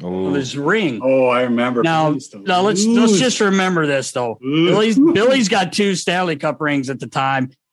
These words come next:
Speaker 2: and a Hall of Famer.
Speaker 1: Yeah, right.
Speaker 2: I mean, and you're pointing at your
Speaker 1: Your American League ring, as he's pointing
Speaker 2: So
Speaker 1: out.
Speaker 2: Billy,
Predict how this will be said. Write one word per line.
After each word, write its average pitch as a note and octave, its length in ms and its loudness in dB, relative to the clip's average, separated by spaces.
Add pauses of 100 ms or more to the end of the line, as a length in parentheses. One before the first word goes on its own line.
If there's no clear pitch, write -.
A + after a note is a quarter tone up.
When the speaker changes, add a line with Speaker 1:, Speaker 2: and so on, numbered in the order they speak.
(240)
Speaker 2:
and A3 180 0
a - 40 2
Hall E3+ 240 2
of C#3+ 80 -4
Famer. C3+ 460 -2
Speaker 1:
Yeah, A2+ 380 0
right. G2+ 300 0
Speaker 2:
I F3 80 0
mean, F3+ 260 -2
and F3 180 -2
you're F#3+ 160 0
pointing G3+ 360 -4
at F3+ 140 -6
your F3 200 -2
Speaker 1:
Your C3+ 180 2
American C3+ 480 0
League A2+ 200 -2
ring, G#2+ 260 0
as G#2 140 -4
he's G#2 120 -6
pointing G2+ 240 -2
Speaker 2:
So G#3 120 2
Speaker 1:
out. F#3+ 280 -2
Speaker 2:
Billy, F3+ 560 0